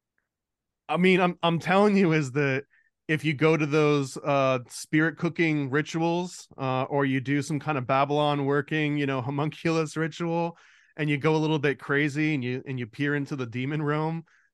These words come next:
it might actually cure cancer. That might actually be like, like you being able to torture someone,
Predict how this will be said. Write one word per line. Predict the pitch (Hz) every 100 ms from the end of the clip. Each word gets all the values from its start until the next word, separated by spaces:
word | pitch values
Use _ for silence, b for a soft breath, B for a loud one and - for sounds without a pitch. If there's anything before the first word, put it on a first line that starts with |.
| _ -
it | 143
might | 143 147 143
actually | 131 131 147 123
cure | 131
cancer. | 117 127 127 110 101 98
That | 123
might | 135 143 151
actually | 135 131 - - 143 131
be | 113 135 143 135 120 113 b b b b b
like, | 139 135 117
like | 139 127
you | 117 170 185
being | 143 180 170
able | 170 165
to | 151 123
torture | - - 151 170 - 139
someone, | - 131 123 120 113 113